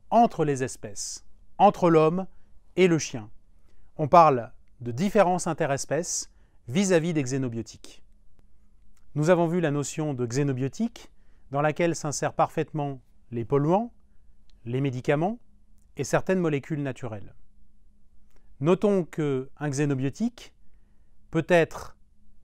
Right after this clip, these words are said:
xénobiotique pour certains organismes et pas pour d'autres. Par exemple, le raisin synthétise une molécule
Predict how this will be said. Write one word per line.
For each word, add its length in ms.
xénobiotique 680
pour 180
certains 340
organismes 580
et 100
pas 160
pour 180
d'autres. 360
Par 160
exemple, 520
le 100
raisin 480
synthétise 500
une 100
molécule 640